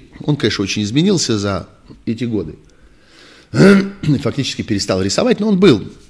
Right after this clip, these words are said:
Поищите, в интернете есть его картинки. И вот, а, когда началась Первая Чеченская война, а, э, я еще работал там. А,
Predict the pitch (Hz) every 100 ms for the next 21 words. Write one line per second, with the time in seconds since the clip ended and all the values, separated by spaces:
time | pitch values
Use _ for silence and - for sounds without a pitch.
0 | - 160 151 - 165 110 90 - - 104
1 | 104 123 110 76 - _ _ _ _ _
2 | _ - - 101 123 139 120 113 117 117
3 | 90 - - - 65 - - 113 208 214
4 | - - - - _ _ _ - - _
5 | _ _ 123 123 120 113 113 120 165 151
6 | - 135 139 127 - - - - 135 117
7 | 101 - 117 98 110 104 127 180 233 226
8 | - _ _ _ _ _ _ _ _ _
9 | _ _ _ _ _ _ _ _ _ -
10 | 123 117 110 104 82 - _ _ - 90
11 | 80 - - 139 156 151 131 117 101 78
12 | 139 165 143 _ _ _ _ _ _ -
13 | _ _ _ _ _ _ _ _ _ _
14 | - _ _ _ - - - _ 110 117
15 | 113 110 107 104 -